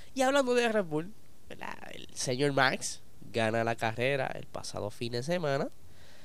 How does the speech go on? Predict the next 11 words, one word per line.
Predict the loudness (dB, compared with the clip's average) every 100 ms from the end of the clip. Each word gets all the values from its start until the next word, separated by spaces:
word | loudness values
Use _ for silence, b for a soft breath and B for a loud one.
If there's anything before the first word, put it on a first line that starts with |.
| B B B -8 -4
y | -4
que | 2 2 4 2 0 -4 -10 -10 -10 -10 -10 -10 -10 -12 -10 -12 -8
lo | 2 2 4
que | 0
dicen | 0 0 2
los | 4
medios, | 4 2 2 0
y | 0
hay | 0 0
un | 0 -2
video, | 0 2 2 4 4 2